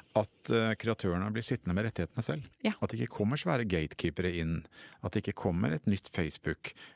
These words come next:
Speaker 1: eller et nytt Amazon, eller et nytt Netflix og tar, tar alle rettighetene
Speaker 2: Mhm.
Speaker 1: fra oss.
Speaker 2: Mhm.
Speaker 1: Det er jo i, på en måte det, der nettet går.
Speaker 2: Mhm.
Speaker 1: Mens, mens, eh,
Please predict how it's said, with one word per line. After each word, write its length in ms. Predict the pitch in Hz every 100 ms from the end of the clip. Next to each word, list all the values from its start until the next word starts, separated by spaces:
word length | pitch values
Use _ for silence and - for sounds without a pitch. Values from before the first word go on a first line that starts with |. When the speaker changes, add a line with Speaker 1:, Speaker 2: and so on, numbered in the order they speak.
| -
Speaker 1:
eller 180 | 92 92
et 80 |
nytt 160 | 90 80
Amazon, 600 | - 71 78 - 82 80 80
eller 200 | 80 78
et 60 |
nytt 200 | 85 -
Netflix 480 | 80 71 - 80 -
og 80 | -
tar, 240 | - 78 82 -
tar 220 | - 78
alle 200 | 85 78
rettighetene 500 | 90 - 78 - 92
Speaker 2:
Mhm. 100 | 202
Speaker 1:
fra 140 | 90 -
oss. 220 | 156 - -
Speaker 2:
Mhm. 300 | 208 180 208 -
Speaker 1:
Det 180 | 80 101
er 140 | - 85
jo 60 |
i, 340 | 85 - - -
på 160 | 87
en 60 | 92
måte 220 | 85 90
det, 200 | 82 85
der 320 | 80 80 90 82
nettet 520 | 85 80 - - 98
går. 200 | 175 170 - -
Speaker 2:
Mhm. 240 | 226 190 - _
Speaker 1:
Mens, 440 | 185 101 95 - -
mens, 420 | 95 95 - -
eh, 720 | 98 95 95 95 95 92 92